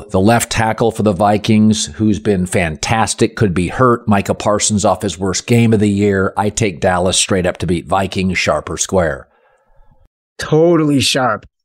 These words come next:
Speaker 2: The wise guys are in love, in love with this game. And this is, like, one of the biggest pros Joes disparities that we have on the board this week. When I'm talking about pros Joes, I talk about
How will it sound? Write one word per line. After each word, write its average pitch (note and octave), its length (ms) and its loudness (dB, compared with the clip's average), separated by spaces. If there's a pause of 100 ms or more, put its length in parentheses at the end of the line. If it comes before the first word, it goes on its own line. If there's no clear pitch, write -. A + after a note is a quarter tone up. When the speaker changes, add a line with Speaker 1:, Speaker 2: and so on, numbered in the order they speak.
(280)
Speaker 2:
The D3 100 4
wise D#3 400 2
guys D3+ 420 -2 (120)
are C3+ 320 0
in C#3+ 300 4
love, C#3+ 840 0 (340)
in D3+ 300 4
love F3+ 400 2
with F3 160 2
this E3 240 0
game. C#3 420 -2 (200)
And D3+ 120 4
this F3+ 160 4
is, E3+ 180 0
like, E3 200 2
one E3 140 0
of C#3+ 40 2
the C#3 80 2
biggest C#3+ 420 -2
pros D3 300 2
Joes C3 480 0 (440)
disparities B2 800 0 (260)
that C3+ 140 2
we C3 100 4
have C3 300 2
on A#2+ 100 0
the A2+ 60 0
board A2+ 600 0 (280)
this B2+ 280 0
week. A#2 380 -2
When B2+ 80 -2
I'm C3 140 0
talking D3 240 0
about C3 180 2
pros C#3 300 2
Joes, C3 280 2
I B2 100 2
talk C3+ 240 -2
about B2+ 360 0